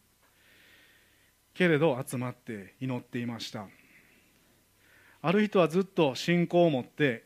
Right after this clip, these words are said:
祈ってたでしょう。ある人は、「もう無理かもしれない。祈りの、祈り聞かれるんかな。祭りの間は処刑されへんって言うてるけど、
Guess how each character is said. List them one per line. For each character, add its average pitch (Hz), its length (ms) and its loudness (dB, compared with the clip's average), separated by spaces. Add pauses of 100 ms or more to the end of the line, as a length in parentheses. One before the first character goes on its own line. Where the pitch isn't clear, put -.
祈 139 200 -4
っ 135 40 -14
て 143 120 -6
た 113 140 -8
で 107 100 -10
し - 120 -12
ょ 110 160 -6 (720)
う。 139 60 -6
あ 151 40 -2
る 202 160 2
人 208 160 0
は、 190 240 0 (220)
「も 202 300 2
う - 20 4
無 208 120 4
理 202 120 2
か 175 120 -4
も 170 120 -2
し 180 120 -8
れ 180 120 -6
な 156 120 -8
い。 135 120 -20 (380)
祈 190 320 0
り 190 40 -2
の、 185 260 -2 (1160)
祈 190 300 -4
り 180 60 -10
聞 - 60 -10
か 214 160 -6
れ 214 140 -2
る 208 60 -8 (260)
ん 196 80 -4
か 165 160 -8
な。 147 240 -10
祭 208 440 -2
り 220 40 0
の 202 400 -4
間 202 320 2
は 190 100 0
処 170 180 -4
刑 190 240 4
さ 185 200 0
れ 185 80 2
へ 160 180 2
ん 147 80 -2
っ - 40 -12
て 139 220 -2
言 165 140 2
う 170 80 2
て 170 100 0
る 165 120 0
け 147 100 -2
ど、 127 140 -6